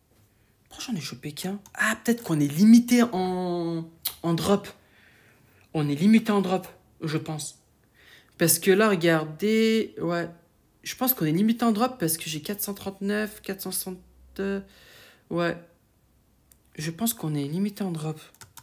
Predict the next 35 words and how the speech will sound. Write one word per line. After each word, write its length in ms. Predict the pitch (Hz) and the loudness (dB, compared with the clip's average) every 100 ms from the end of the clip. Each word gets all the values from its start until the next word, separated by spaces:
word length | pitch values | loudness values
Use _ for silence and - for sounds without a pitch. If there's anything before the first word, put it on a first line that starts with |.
| _ _ _ _ _ - | _ _ _ _ _ -20
On 60 | |
peut 120 | 151 139 | -16 -10
pas 160 | 196 | -4
en 40 | 202 | -4
drop 240 | 160 160 | -4 -4
six, 220 | - 160 | -4 -4
je 80 | - | -8
pense. 420 | 135 147 151 - _ _ - _ _ _ _ _ _ _ _ _ _ | -10 -10 -12 -14 _ _ -20 _ _ _ _ _ _ _ _ _ _
Là, 80 | 160 | -12
il 80 | 156 | -10
y 20 | |
a 60 | 139 | -10
un, 240 | 139 147 | -12 -12
on 120 | 147 | -12
a 60 | 139 | -12
un 160 | 135 165 | -12 -12
autre. 260 | 185 - _ _ | -14 -18 _ _
Oh, 200 | 220 220 | 0 2
il 40 | 196 | 4
y 40 | |
en 60 | 165 | 0
a 40 | |
encore 240 | 160 165 165 | -2 -6 -6
deux. 160 | 180 - _ _ _ _ _ _ _ _ _ _ _ _ _ _ _ _ _ - - - - _ | -8 -10 _ _ _ _ _ _ _ _ _ _ _ _ _ _ _ _ _ -18 -12 -12 -12 _
Il 40 | 160 | -6
y 40 | |
en 100 | 156 | -4
a 20 | |
encore 320 | 156 - 156 | -6 -8 -12
deux. 320 | 151 196 208 - | -6 -4 -4 -6
On 80 | 151 | -10
va 100 | 151 | -10
se 100 | - | -10
le 60 | 151 | -12
choper. 500 | - 160 180 190 | -12 -10 -10 -10